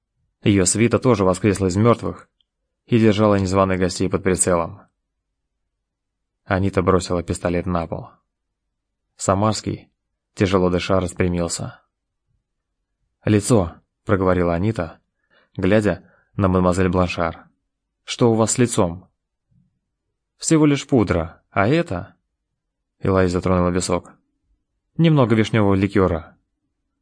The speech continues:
Фокус старый, не спорю, но всякий раз он срабатывает изумительно. Я нисколько не сомневалась, что вы попадётесь в мою ловушку». «Значит, и это ваша выдумка?» Анита ткнула пальцем в саквояж.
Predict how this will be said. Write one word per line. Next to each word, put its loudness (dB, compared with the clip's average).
Фокус 0
старый, 0
не 2
спорю, 0
но -2
всякий 0
раз 0
он 0
срабатывает 0
изумительно. -4
Я 0
нисколько 0
не 0
сомневалась, 0
что -4
вы 2
попадётесь 0
в -10
мою 2
ловушку». -2
«Значит, 0
и 2
это 2
ваша -2
выдумка?» -4
Анита -2
ткнула -2
пальцем -2
в -6
саквояж. -4